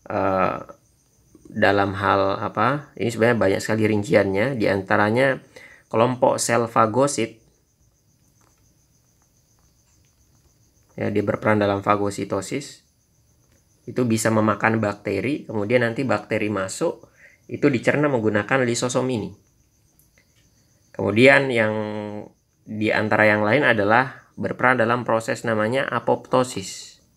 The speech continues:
Apoptosis ini program kematian sel. Jadi sel itu, itu punya kemampuan me-, membunuh dirinya sendiri, ya, menggunakan enzim-enzim yang ada di dalam lisosom. Jadi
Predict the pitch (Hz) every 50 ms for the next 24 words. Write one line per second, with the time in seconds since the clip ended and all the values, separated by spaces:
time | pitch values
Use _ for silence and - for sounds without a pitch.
0 | _ _ _ _ _ _ _ _ - - _ _ _ _ _ _ _ _ _ _
1 | _ _ _ _ _ _ _ _ _ _ _ - - 107 - - 104 - - 110
2 | 110 107 113 107 - 113 113 143 143 143 - 123 123 117 110 113 123 127 131 131
3 | 127 - 120 120 117 113 - 123 120 117 117 117 117 - - 135 117 104 95 98
4 | - 104 95 98 110 117 123 120 - - - - 117 107 110 104 98 104 104 104
5 | 127 151 170 180 180 - _ - - - - - _ _ _ _ - 123 - 143
6 | 139 - 135 131 131 127 127 123 123 123 117 123 127 127 131 135 131 131 131 123
7 | 113 110 113 117 117 113 113 113 113 113 113 110 - 113 113 110 110 107 110 127
8 | 143 147 147 143 135 127 123 117 113 117 113 117 113 - 117 110 107 98 92 90
9 | 95 107 135 170 - - _ _ _ _ _ _ _ _ _ _ - 110 107 127
10 | 135 127 123 117 113 110 107 104 104 - 135 143 - - 113 113 113 107 110 110
11 | 113 - 113 117 120 120 123 143 147 135 123 107 95 101 107 120 120 113 110 101
12 | 107 104 107 107 113 113 110 110 - 160 151 - 107 107 104 101 - 92 95